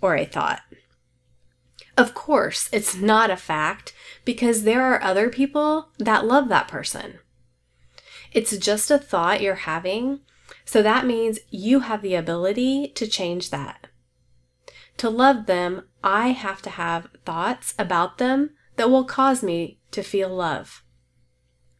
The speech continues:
That so-called negative person is just another human being trying to do their best in this world. Look at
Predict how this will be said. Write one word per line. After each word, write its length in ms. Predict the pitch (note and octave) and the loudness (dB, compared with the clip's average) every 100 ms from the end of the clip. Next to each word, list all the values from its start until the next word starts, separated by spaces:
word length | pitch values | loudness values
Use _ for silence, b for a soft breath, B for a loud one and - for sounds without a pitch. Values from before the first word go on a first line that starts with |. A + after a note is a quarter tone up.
| _ _ _ - B B B | _ _ _ -20 B B B
That 220 | G#3+ G3 | 4 4
so-called 800 | - - A3 A3+ A#3 G#3+ G3+ F#3 - | 4 4 4 4 0 2 2 0 -8
negative 600 | G3 F3+ F#3 G#3 A#3 - | -6 -4 -2 -2 -4 -6
person 680 | F3+ F3 - A3 A#3+ C4 C4 _ | -8 -6 -4 -4 -2 -4 -4 _
is 260 | B3 A3+ A3 | -4 -4 -2
just 300 | A#3+ B3+ C#4+ | 0 0 0
another 320 | B3+ A3+ A3+ | 0 0 -4
human 420 | A3 G#3+ G3+ F#3+ | 0 0 2 0
being 520 | G3+ G#3 F3 E3+ F#3+ B B B | 0 2 0 -4 -6 B B B
trying 360 | - G#3 A3 B3+ | 0 2 4 2
to 120 | B3+ | 0
do 160 | G#3 G3+ | 2 2
their 240 | F#3 G3 | 4 2
best 640 | G#3 G3+ B3 - - - - _ _ | 2 0 -2 -4 -2 -4 -8 _ _
in 120 | G#3+ G#3 | -2 0
this 180 | G#3+ | 0
world. 440 | G#3+ A3 F#3 - D#3 _ _ _ _ _ _ _ _ _ _ _ B B B B | 0 -2 -2 -6 -10 _ _ _ _ _ _ _ _ _ _ _ B B B B
Look 200 | B3+ C#4 | 4 8
at 180 | E4+ | 4